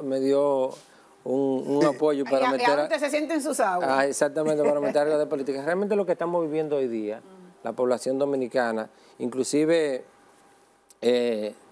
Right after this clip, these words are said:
Speaker 1: de cómo están los precios, cómo está la inflación, cómo va la economía, cómo, qué nos pasa a nosotros. Yo veo que aquí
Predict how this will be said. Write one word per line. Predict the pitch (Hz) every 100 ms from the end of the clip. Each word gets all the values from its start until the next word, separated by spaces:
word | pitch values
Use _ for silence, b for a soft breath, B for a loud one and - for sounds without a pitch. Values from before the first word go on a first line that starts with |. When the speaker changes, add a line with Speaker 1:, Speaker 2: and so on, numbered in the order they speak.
| - - - _ _ _ _ _ _ _
Speaker 1:
de | 113 135
cómo | 165 180
están | 160 156 151
los | 123
precios, | 110 104 - 107
cómo | 156 165
está | 151
la | 139
inflación, | 131 117 101 113 107
cómo | 104 139 151 139
va | 139
la | 131
economía, | - 117 107 107 110 107
cómo, | - 160 180 180 -
qué | 190
nos | 190 -
pasa | 165 156
a | 151
nosotros. | 131 143 131 135
Yo | 147
veo | 160 156
que | 151
aquí | - 151 160